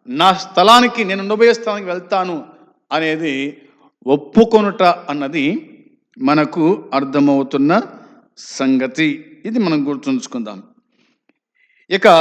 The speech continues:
పేతురు రాసిన మొదటి పత్రికలో పేతురే ఇలాగ చెప్పాడు. పేతురు రాసిన మొదటి పత్రిక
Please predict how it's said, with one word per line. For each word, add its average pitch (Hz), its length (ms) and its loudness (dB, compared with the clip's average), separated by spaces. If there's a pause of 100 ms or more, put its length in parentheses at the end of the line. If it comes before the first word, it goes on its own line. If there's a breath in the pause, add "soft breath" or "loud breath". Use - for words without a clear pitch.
(380)
పేతురు 226 400 6
రాసిన 202 360 2
మొదటి 175 280 -4
పత్రికలో 170 720 0
పేతురే 165 840 -4
ఇలాగ 139 180 -4
చెప్పాడు. 160 540 -2 (1800)
పేతురు 202 260 2
రాసిన 208 260 4
మొదటి 202 280 0
పత్రిక 208 420 -2